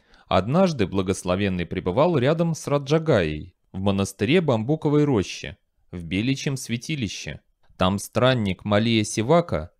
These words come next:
отправился к благословенному и по прибытии обменялся с ним вежливыми приветствиями.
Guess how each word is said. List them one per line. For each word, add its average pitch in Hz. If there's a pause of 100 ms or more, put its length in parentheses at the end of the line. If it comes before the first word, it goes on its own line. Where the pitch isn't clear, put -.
(100)
отправился 151
к 160
благословенному 120 (260)
и 101
по 101
прибытии 123
обменялся 104
с -
ним 170
вежливыми 165
приветствиями. 107